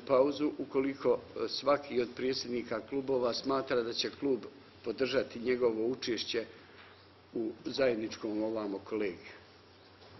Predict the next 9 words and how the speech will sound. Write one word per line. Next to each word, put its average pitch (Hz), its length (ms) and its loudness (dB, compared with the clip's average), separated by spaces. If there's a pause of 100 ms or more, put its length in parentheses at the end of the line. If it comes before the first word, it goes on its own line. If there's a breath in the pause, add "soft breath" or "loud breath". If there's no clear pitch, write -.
(500)
Da 120 60 2
održimo 123 400 0
kraći 123 380 2
kolegij 120 500 2
pet 139 240 4
minuta, 127 460 4
da 113 120 2
se - 160 -2
dogovorimo, 123 640 4